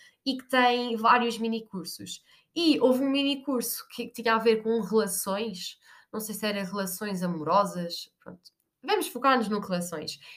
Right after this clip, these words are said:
E um dos, dos tópicos desse mini curso era exatamente a com-, a comunicação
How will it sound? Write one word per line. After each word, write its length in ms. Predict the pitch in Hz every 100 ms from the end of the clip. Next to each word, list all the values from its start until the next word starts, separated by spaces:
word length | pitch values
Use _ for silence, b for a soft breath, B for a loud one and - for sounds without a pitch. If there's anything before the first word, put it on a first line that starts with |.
| B
E 300 | 285 294 302 381
um 360 | 403 285 233 -
dos, 840 | 214 240 233 220 220 214 - - _ _ _ _ _ _ _ -
dos 260 | 226 233 -
tópicos 640 | 269 247 254 302 - - 208
desse 260 | 220 214
mini 240 | 233 233 247
curso 460 | 277 269 - - -
era 440 | 285 285 302 311 311
exatamente 640 | 269 262 262 269 277 262 262
a 40 |
com-, 300 | 262 262 254
a 120 | 240 233
comunicação 720 | 240 254 254 247 262 269 277